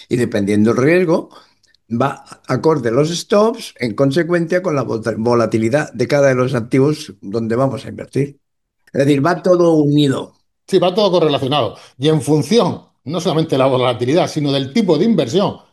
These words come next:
Speaker 2: que vamos a hacer, nosotros le metemos un multiplicador adicional a ese indicador que has dicho tú, el A T R, ¿no? Para que no nos tire tan pronto del mercado, ¿no?
Speaker 1: Correcto.
Speaker 2: Bueno,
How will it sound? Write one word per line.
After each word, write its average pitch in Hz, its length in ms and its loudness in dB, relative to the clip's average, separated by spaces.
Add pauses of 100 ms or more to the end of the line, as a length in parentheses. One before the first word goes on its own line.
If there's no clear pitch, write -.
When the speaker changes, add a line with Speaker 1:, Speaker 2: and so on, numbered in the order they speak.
(100)
Speaker 2:
que 135 100 -6
vamos 165 200 -2
a 175 40 2
hacer, 175 180 0
nosotros 170 500 -2 (300)
le 135 400 -4
metemos 147 340 -2
un 185 140 2
multiplicador 165 720 0
adicional 139 640 -4
a 120 260 -2
ese 135 140 -4
indicador 143 340 0
que 135 60 -4
has 127 80 0
dicho 120 160 -6
tú, 156 100 2
el 135 60 2
A 110 80 -2
T 131 100 0
R, 117 160 -2
¿no? 214 240 -4 (240)
Para 135 240 0
que 123 140 -2
no 156 80 0
nos 156 180 -2
tire 147 220 -2
tan 120 180 -2
pronto 131 300 -2
del 120 100 0
mercado, 123 380 -2
¿no? 214 260 -6 (240)
Speaker 1:
Correcto. 113 560 -2 (420)
Speaker 2:
Bueno, 127 240 -6